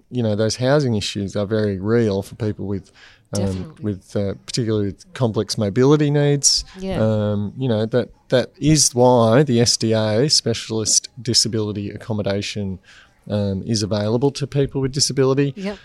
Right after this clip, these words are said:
Speaker 1: So, you know, I do think, you know, finding out more about that is really important.
Speaker 2: Yep.
Speaker 1: And it's seeing,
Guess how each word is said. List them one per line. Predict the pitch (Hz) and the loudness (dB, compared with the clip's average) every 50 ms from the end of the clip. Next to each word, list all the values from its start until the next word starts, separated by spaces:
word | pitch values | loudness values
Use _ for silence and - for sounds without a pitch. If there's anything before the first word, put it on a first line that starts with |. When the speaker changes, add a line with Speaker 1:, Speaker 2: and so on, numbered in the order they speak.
| - - | -14 -8
Speaker 1:
So, | - - - 107 107 | -4 0 2 2 2
you | 107 104 110 120 | 2 2 0 2
know, | 113 113 107 107 | 2 2 2 0
I | 107 | 0
do | 101 113 120 120 120 | 0 2 2 2 2
think, | - - 110 98 - _ _ _ _ _ - - - | 0 -2 -4 -4 -4 _ _ _ _ _ -20 -16 -10
you | 127 123 113 | -6 -4 -4
know, | 107 98 | -4 -4
finding | - - - 131 123 120 113 110 110 | -4 0 2 4 4 4 4 2 0
out | 101 | -2
more | - 107 110 107 | -2 -2 -2 -2
about | 101 95 107 101 - 101 | -2 -2 -2 -4 -4 -4
that | 110 104 107 107 | -4 -2 -2 -2
is | 104 95 - | -2 -4 -2
really | 113 110 110 107 107 | -2 -2 0 0 -2
important. | 107 98 98 - 117 120 127 131 160 185 180 165 - - - - - - | -2 -4 -6 -4 0 0 0 0 0 -4 -8 -8 -14 -20 -20 -20 -12 -6
Speaker 2:
Yep. | - 113 | -4 -2
Speaker 1:
And | 107 | -2
it's | 98 - - | -2 0 0
seeing, | - - 120 113 113 107 98 92 | 0 2 2 2 2 0 -2 -4